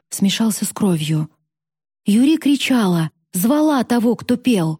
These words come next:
просила выйти, забыв о том, что во снах никто и никогда ее не слышит. «Кто ты? И чего хочешь от меня?»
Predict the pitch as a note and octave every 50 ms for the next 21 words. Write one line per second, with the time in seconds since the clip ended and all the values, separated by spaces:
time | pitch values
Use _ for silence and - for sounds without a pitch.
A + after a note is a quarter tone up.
0 | _ _ _ - C#4 C#4 - - - D4+ D#4 C#4+ C#4 C#4+ C4 D#4 D#4 C4+ G#3+ -
1 | - A3 G3+ F3 E3 - _ _ _ - F3+ A3+ G3+ G#3 A3+ - - G#3+ A3 -
2 | D4 C#4+ C4 - - - G#3+ G3+ G#3+ A3 - - A#3 A#3 A#3 - - A3+ B3 B3
3 | - - - - C4+ A#3+ G#3 F#3+ F#3 F#3 F#3+ F#3+ F#3 - G3+ F#3+ F3 E3+ E3 A#3+
4 | B3+ C4 A3+ G#3+ A#3 G#3 F3+ G#3+ G#3+ G#3+ G#3+ G3+ - - - E3+ E3+ E3+ - -
5 | - - A#2+ - - - _ _ _ _ _ _ _ _ _ _ _ _ _ _
6 | _ _ _ _ - - - - F4+ F#4 F#4 F4+ F#4 E4 D4+ C#4 A#3 F#3 E3+ -
7 | _ _ _ _ _ _ - D#4 - - F4+ F4 G4 G4 - - G4+ G#4+ - -
8 | F4+ D#4 - F4 E4+ C4 D#4+ D#4+ E4 D#4+ D#4 C#4+ B3+ G#3+ F#3 E3+